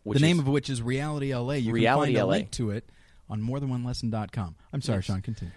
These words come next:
Speaker 1: Where, where a friend of the show, Nathan Potter, also goes to church.
Speaker 2: That's right. That's right.
Speaker 1: We frequently sit next to each other.
Speaker 2: Okay, then.
Speaker 1: Yeah.
Speaker 2: Um, it's an interesting detail. Um,
Speaker 1: I got nothing.
Speaker 2: now, y-, as far as, uh,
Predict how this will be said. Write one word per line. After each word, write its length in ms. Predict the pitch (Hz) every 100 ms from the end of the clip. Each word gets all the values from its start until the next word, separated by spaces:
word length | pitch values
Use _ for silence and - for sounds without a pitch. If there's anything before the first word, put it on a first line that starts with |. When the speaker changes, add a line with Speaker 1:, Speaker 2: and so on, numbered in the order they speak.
| -
Speaker 1:
Where, 280 | 139 127
where 320 | - 131 123 - - - -
a 180 | 117 113
friend 200 | 147 147
of 60 |
the 60 | 123
show, 200 | - 123
Nathan 320 | 113 117 101
Potter, 380 | - 127 104 - - -
also 280 | - 104 117
goes 160 | 95 -
to 80 | 135
church. 120 | 110
Speaker 2:
That's 200 | 107 -
right. 200 | 110 90 -
That's 300 | - 98 -
right. 80 | 110
Speaker 1:
We 80 | 110
frequently 400 | 107 107 92 95
sit 220 | - 117
next 180 | 87 -
to 80 | 82
each 140 | 76
other. 180 | - - - _ - _ _ _ _ _ _ _ - - - - - - -
Speaker 2:
Okay, 160 | - 101
then. 100 | 104 - - - -
Speaker 1:
Yeah. 140 | -
Speaker 2:
Um, 220 | 117 110 104 - - _ - - _ - - -
it's 100 | -
an 60 | 95
interesting 400 | 101 - 95 95 -
detail. 320 | 101 113 98 - - -
Um, 380 | 135 139 131 120 - - - - -
Speaker 1:
I 40 | -
got 120 | -
nothing. 240 | - - 156
Speaker 2:
now, 160 | 165
y-, 220 | 151 151 - - -
as 160 | 147
far 220 | - 277
as, 180 | 208 127
uh, 560 | - 131 120 92 104